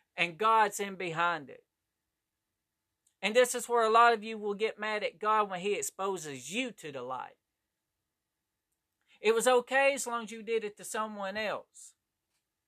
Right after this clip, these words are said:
But now the tables have turned and it's all focused on you. You even accused these other people being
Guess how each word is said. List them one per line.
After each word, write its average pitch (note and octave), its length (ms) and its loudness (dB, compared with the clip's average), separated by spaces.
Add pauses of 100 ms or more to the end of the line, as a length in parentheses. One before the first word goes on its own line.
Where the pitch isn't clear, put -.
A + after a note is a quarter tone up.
(600)
But F#3+ 140 -2
now A#3 180 2
the G#3+ 120 -6
tables A3+ 500 -6
have F3+ 180 -8
turned A#3 500 -6
and F#3+ 140 -6
it's E3 160 -8
all G#3 300 6
focused G#3 520 -8
on F3+ 280 -8
you. D#3+ 220 -14 (360)
You G#3+ 200 -6
even A3+ 280 -6
accused B3 460 -10
these A3 240 -10
other B3+ 240 -2
people G3+ 580 -12 (840)
being G#3 440 2